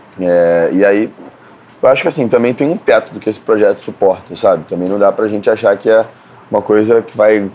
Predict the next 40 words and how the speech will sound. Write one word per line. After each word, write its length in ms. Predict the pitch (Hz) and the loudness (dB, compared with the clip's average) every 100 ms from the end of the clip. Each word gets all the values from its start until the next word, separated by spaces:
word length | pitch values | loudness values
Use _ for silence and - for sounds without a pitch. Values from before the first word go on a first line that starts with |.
| - - - | -16 -20 -8
crescer, 500 | - 110 - 117 120 | -2 -2 0 0 2
crescer, 420 | 117 110 - 120 | 0 -2 0 -2
crescer, 420 | 117 113 110 110 110 | 0 -2 0 -2 0
crescer. 340 | 113 110 107 | -4 -2 -2
Assim, 180 | 113 113 | -2 -4
a 40 | |
gente 200 | 98 104 | -6 -4
já 100 | 117 | -2
tá 120 | 110 113 | 0 -2
chegando 380 | - 143 147 - - - - - | -2 -2 -2 -6 -16 -20 -16 -4
relativamente 560 | 113 117 - 110 107 | 0 0 0 -4 -4
perto 300 | - 104 101 | -2 -2 -2
desse 200 | 95 95 - | -8 -10 -2
teto. 220 | 92 87 - - - - | -2 -2 -8 -20 -20 -20
A 40 | - | -10
gente 220 | 95 98 | -8 -2
já 100 | 110 | -2
tem 120 | 110 | -2
um 120 | 113 | -2
valor 320 | 110 107 113 113 - - - | 2 2 2 -2 -14 -20 -10
muito 360 | 110 123 131 - | -4 -2 -2 -4
considerável 540 | 113 101 107 101 95 | -8 -2 2 2 0
de 60 | 85 | -2
patrocínio, 640 | 113 90 87 - 95 101 | -4 -4 -10 -8 -6 -4
a 40 | |
gente 180 | 87 90 | -6 -8
já 60 | 95 | -8
tem 140 | 104 | -6
muitas 460 | 95 98 110 117 120 | -4 -2 -2 -2 -2
marcas 380 | 104 98 98 95 | 0 -2 -4 -6
sendo 180 | 98 | -4
ativadas 420 | 92 - 90 85 82 | -4 -2 -2 -2 -4
aqui 180 | 85 | -8
dentro. 340 | 85 85 90 92 - - - | -8 -4 -4 -6 -20 -20 -14
A 40 | |
gente 180 | 98 98 | -10 -8
não 60 | 107 | -4
tem 160 | 101 113 | -2 0
mais 180 | 110 | 0
espaço 420 | 117 - 117 120 | 0 -2 -2 -2